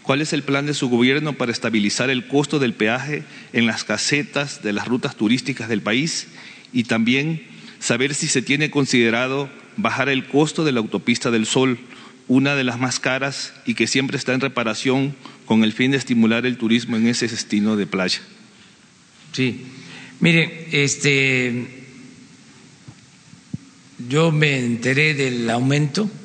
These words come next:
Speaker 2: eh, del precio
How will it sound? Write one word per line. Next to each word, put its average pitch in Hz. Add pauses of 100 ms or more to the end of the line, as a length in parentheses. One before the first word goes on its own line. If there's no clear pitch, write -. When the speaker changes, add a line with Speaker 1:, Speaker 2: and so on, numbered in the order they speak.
(760)
Speaker 2:
eh, 101 (160)
del 101 (840)
precio 147